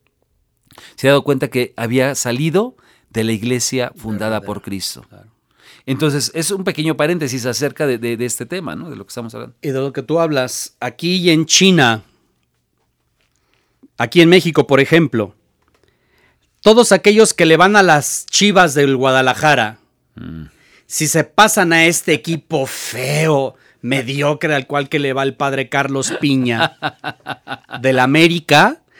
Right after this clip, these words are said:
Speaker 2: todos los de las Chivas le llaman de una forma. Traidor. Y viceversa. Si los del América se pasan al de las Chivas,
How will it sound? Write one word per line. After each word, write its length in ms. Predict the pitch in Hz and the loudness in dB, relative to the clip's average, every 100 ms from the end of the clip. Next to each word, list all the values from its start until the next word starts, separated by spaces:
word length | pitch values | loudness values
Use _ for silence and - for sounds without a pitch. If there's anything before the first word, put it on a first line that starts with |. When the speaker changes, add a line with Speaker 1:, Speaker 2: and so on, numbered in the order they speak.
| - _ _ - | -20 _ _ 4
Speaker 2:
todos 400 | 269 330 392 320 | 6 8 6 6
los 180 | 240 180 | 6 6
de 80 | 165 | 4
las 280 | 160 - - | 4 2 0
Chivas 560 | 226 247 294 311 - _ - | 0 4 2 2 -6 _ -2
le 200 | 143 160 | 2 4
llaman 360 | 233 247 240 | 4 4 4
de 80 | 196 | 6
una 240 | 214 208 | 6 6
forma. 460 | 170 165 139 104 - _ _ _ _ _ _ _ _ _ _ _ 160 _ 123 _ _ _ _ _ _ | 4 2 2 -2 -10 _ _ _ _ _ _ _ _ _ _ _ -18 _ -20 _ _ _ _ _ _
Traidor. 720 | - 123 123 123 135 131 - - - _ _ 143 _ - - - - | 0 4 6 8 10 8 6 -4 -20 _ _ -14 _ -20 -20 -18 2
Y 140 | 180 202 | 6 8
viceversa. 840 | 214 208 208 269 294 - 139 - _ _ _ _ _ _ - - | 6 6 8 8 6 4 2 2 _ _ _ _ _ _ -20 -8
Si 360 | - - 156 | -2 4 4
los 340 | 151 147 143 123 | 6 4 2 2
del 200 | 139 135 | 2 4
América 720 | 131 160 240 247 220 208 190 | 4 4 4 2 0 2 2
se 180 | - - | 2 2
pasan 460 | 156 175 180 170 | 2 0 0 0
al 280 | 151 135 120 | 0 -2 -4
de 100 | 120 | -4
las 280 | 117 107 - | -6 -8 -8
Chivas, 600 | - 180 202 254 - | -6 -2 -2 -4 -8